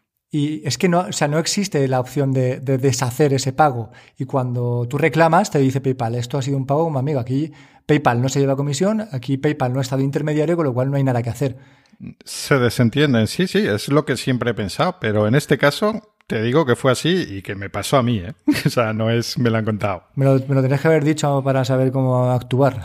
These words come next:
Speaker 1: <laughs> en ese día en el que fui estafado por un hijo de puta. Bueno, escúchame, que al final llegué al sitio este y después de toda la historia me dijo el hombre que no, que no tenía Bizum y que,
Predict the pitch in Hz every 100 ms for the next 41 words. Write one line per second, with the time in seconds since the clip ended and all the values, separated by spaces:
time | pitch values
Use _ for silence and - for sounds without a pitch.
0 | - - 135 160 - 147 135 127 113 -
1 | - - - - - 127 120 123 123 123
2 | - 117 - 131 120 110 110 110 - -
3 | - - _ - _ _ _ _ _ _
4 | _ 165 165 120 120 151 - 151 120 117
5 | - _ _ _ - 151 143 143 143 143
6 | 143 - _ _ _ _ _ 160 151 -
7 | 165 143 120 117 120 - _ _ 143 147
8 | 143 156 156 151 147 170 160 180 185 208
9 | 254 - _ _ _ _ _ - 156 143
10 | 135 127 131 131 143 139 147 147 147 139
11 | - 170 175 139 120 147 151 165 113 107
12 | 104 113 123 123 147 151 233 233 180 -
13 | 190 202